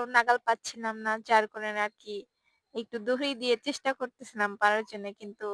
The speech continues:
কিছুতেই আমার চেষ্টা সফল হচ্ছে না। বারবার ওই আমি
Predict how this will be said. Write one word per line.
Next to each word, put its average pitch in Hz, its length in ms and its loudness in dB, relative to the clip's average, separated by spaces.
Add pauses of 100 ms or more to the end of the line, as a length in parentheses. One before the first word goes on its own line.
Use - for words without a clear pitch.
(120)
কিছুতেই 226 640 -4
আমার 202 320 -2
চেষ্টা - 400 -2 (1200)
সফল 247 380 -4
হচ্ছে 247 360 -10
না। 269 140 -2
বারবার 233 420 2
ওই 233 140 -2
আমি 233 200 -10